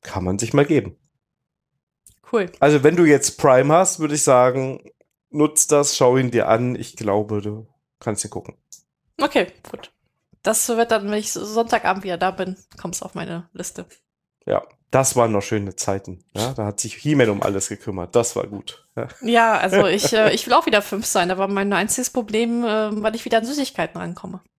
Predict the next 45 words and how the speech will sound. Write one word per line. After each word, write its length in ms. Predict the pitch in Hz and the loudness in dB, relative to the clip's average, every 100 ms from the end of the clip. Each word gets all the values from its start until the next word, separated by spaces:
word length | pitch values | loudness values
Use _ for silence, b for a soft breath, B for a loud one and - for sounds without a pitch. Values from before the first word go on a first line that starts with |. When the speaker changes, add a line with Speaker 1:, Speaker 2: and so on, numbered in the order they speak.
| _ _ _ _ - | _ _ _ _ -2
Speaker 1:
Hm. 260 | 117 107 - _ _ - | -2 -2 -8 _ _ 0
Also 200 | 135 147 | 2 2
ich 160 | 139 | 2
sehe 120 | 156 | 4
das 200 | 156 151 | 4 6
ja 80 | 135 | 4
hier, 720 | 120 117 127 127 113 113 117 - | 2 2 2 4 4 2 -4 -6
dadurch, 240 | - 110 107 | -2 0 0
dass 220 | 110 - | -4 -4
meine 180 | 101 95 | -6 -4
Tochter 300 | - - 110 | -4 -2 -4
im 80 | 110 | -4
Kindergarten 520 | 110 107 101 95 98 | -6 -4 -2 -4 -6
ist, 120 | - | -10
ich 100 | 87 | -6
würde 140 | 107 | -4
auch 40 | 90 | -4
sofort 220 | 95 92 | -6 -6
wieder 140 | 98 | -4
in 20 | 98 | -4
den 20 | |
Kindergarten 420 | 107 98 95 - | -4 -4 -6 -8
gehen. 240 | 95 90 - - | -10 -12 -12 -2
Also 260 | 101 95 | 0 0
wirklich 300 | 92 - 92 | -6 -8 -10
ohne 240 | - 95 95 | -8 -8 -8
große 300 | 95 92 101 | -8 -10 -10
Diskussion. 560 | - 95 95 90 90 B B B 269 254 | -10 -8 -6 -8 -10 B B B -2 0
Das 160 | 95 | -2
ist 180 | 95 - | -4 -4
doch, 440 | 190 - - - - | -4 -6 -12 -16 -8
Speaker 2:
<laughs> 20 | |
Speaker 1:
äh, 400 | 87 - - 104 | -6 -4 -4 -4
traumhaftes 720 | - - 143 131 120 - 117 | -2 2 4 4 2 0 -4
Leben. 320 | 123 123 104 | -2 -2 -4
Stell 200 | 104 143 | -2 2
dir 100 | 143 | 2
mal 120 | 120 110 | 4 4
heute 240 | 147 123 | 2 0
wirklich 240 | 127 127 | -6 -6
vor, 220 | - 123 107 | -2 0 0
jemand 240 | 107 117 | -2 -4
sagt 220 | 110 - | -4 -2
dir, 60 | 123 | 0
„Ja, 280 | 180 202 | 2 2